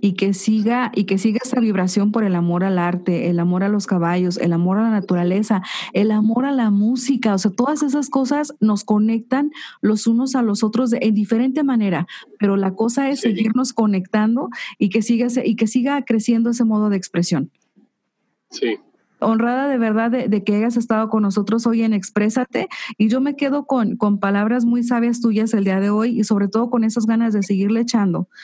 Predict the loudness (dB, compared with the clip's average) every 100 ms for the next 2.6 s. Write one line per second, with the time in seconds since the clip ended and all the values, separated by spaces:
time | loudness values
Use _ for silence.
0 | -4 0 0 2 0 2 0 0 0 0
1 | 0 -2 -2 -2 -2 -2 -4 -2 -2 0
2 | 0 2 2 2 0 -2